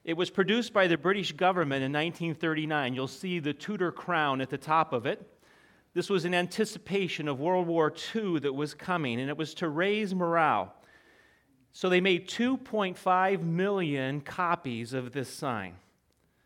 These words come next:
and they were prepared to turn the morale in the correct direction. The interesting thing was, it was hardly displayed.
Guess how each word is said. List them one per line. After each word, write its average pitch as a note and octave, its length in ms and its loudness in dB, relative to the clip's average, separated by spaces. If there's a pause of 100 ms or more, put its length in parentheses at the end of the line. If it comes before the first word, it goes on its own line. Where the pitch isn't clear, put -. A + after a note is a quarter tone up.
(460)
and B2+ 160 -2
they D3+ 80 2
were D3+ 80 0
prepared D#3 800 0
to C#3 140 -8
turn F#3 760 -4
the D3 380 0 (360)
morale D3 580 6
in C3 100 -2
the C3+ 80 -4
correct D3+ 360 -2
direction. C3+ 560 -4 (880)
The E3+ 100 0
interesting F3 460 -2
thing F3 320 -2
was, C3+ 540 0
it D#3+ 160 -4
was D3+ 120 -4
hardly E3 520 -2
displayed. A2+ 640 -6